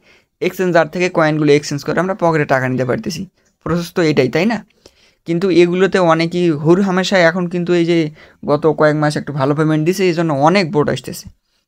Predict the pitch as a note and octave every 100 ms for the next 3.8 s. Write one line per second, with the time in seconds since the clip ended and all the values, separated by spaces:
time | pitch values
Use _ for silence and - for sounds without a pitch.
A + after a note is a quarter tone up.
0 | - D3 D#3+ E3 D#3 - - D3 C#3 C3+
1 | D3 D3 C#3 C3+ G#3+ - _ _ _ -
2 | E3 D3+ D#3 D#3+ - D3+ C#3+ C#3+ D#3+ D3+
3 | F3+ G3 D3+ C3+ C3+ B2+ - -